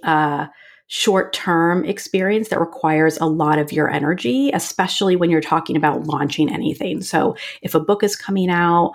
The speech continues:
you're starting a podcast, you're hosting a workshop, or you're speaking at a conference, anytime you're putting yourself and your message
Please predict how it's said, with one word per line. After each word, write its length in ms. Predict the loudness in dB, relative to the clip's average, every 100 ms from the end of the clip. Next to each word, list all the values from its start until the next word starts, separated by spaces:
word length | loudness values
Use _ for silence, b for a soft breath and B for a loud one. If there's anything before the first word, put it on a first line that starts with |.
| B B -2
you're 100 | 0
starting 340 | 2 2 2
a 60 | -4
podcast, 960 | -4 -2 -2 -2 0 2 4 2 -2
you're 100 | -6
hosting 380 | -2 -2 -4 -8
a 80 | -2
workshop, 720 | 0 0 -2 -2 2 2 0
or 180 | -2 0
you're 160 | 0
speaking 440 | -2 -2 -4 -2 -4
at 80 | -4
a 40 |
conference, 640 | -2 0 2 2 0 -2 B B B -2
anytime 760 | 2 2 0 -2 0 2 2 2
you're 180 | 0 -2
putting 340 | -4 -4 0
yourself 460 | -2 0 2 2 0
and 80 | 0
your 100 | 2
message 400 | 2 0 -4